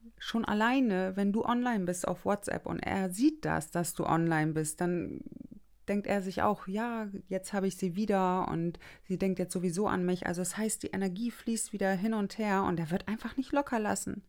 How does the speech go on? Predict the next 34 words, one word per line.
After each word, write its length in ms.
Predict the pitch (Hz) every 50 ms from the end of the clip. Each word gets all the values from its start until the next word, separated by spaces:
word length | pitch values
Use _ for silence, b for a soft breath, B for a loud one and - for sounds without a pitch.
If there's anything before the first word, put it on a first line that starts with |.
| - -
Er 140 | 247 240
wird 220 | 247 254 247 240 -
nicht 280 | 233 233 233 - -
locker 200 | 226 220 220 208
lassen, 400 | 190 185 185 180 - 185 185 - -
er 100 | 196 190
wird 140 | 190 190 -
weiter 240 | 202 196 196 196 180
nerven. 460 | 175 170 170 170 - 180 175 190 B B B B B B B B B B B B B B B B B -
Und, 480 | - 190 185 180 180 175 175 170 -
ähm, 400 | 190 180 170 170 165 170 170 170 - - - - - - - - - - - - -
wenn 120 | 190 180
er 100 | 185 175
nicht 240 | 185 214 208 - -
das 180 | 202 202 - -
bekommt, 500 | - 185 - - 180 165 170 180 175 -
was 140 | 175 175
er 80 | - 180
von 180 | - 180 175 170
dir 140 | 175 170
erwartet, 560 | 165 170 160 165 160 165 170 - 170 170 - B B B B B B B B B B B B B - -
der 100 | 180 -
wird 140 | 185 214 -
einfach 240 | - 208 202 208 202
nicht 180 | 196 202 - -
loslassen, 440 | 226 240 240 - 220 208 - -
der 100 | 185 180
wird 120 | 170 214 -
eine 100 | 240 247
neue 300 | 233 247 247 254 277 269
Maske 380 | 233 196 180 180 - - 175
aufsetzen 680 | - 170 175 175 - - 175 175 - - 185 190 208 B B B B B B B B B B B B B B B - -
und, 460 | - - 185 185 180 180 180 180 - -
ähm, 400 | 185 175 170 175 175 175 170